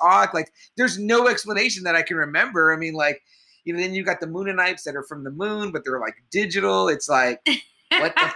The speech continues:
Speaker 1: fuck? You know what I mean?
Speaker 2: It kinda re-, I don't know if you've ever seen that show. It's the,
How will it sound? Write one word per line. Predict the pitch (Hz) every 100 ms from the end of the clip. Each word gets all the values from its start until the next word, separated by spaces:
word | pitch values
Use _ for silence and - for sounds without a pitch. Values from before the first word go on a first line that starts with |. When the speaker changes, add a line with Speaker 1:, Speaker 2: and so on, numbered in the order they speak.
| 339
Speaker 1:
fuck? | - 156 127 127
You | 131
know | 143
what | 143
I |
mean? | 151 160 175 -
Speaker 2:
It | - 285
kinda | 320 381 - 415
re-, | 262
I | 294
don't | 370
know | 349
if | 277
you've | 240 240
ever | 269
seen | 269 269 254
that | 233 214
show. | - 208 214 220
It's | 202 - -
the, | 208 196 190 175 170